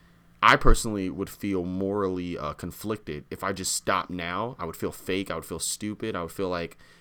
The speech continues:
I did this for so many years and, uh, acknowledge that this guy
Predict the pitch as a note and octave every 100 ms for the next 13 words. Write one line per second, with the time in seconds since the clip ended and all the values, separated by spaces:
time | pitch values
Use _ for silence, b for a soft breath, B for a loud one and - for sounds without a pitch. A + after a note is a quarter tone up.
0 | B - F2+ G2 G2 F#2 - F2 - G2
1 | F#2+ F2+ D#2+ F2 G2 G2 G#2 A2 - -
2 | F2+ E2+ E2 D#2+ F#2 G2 F2+ G2+ G#2 F#2+
3 | E2+ F2 - F#2+ F#2+ F#2+ F#2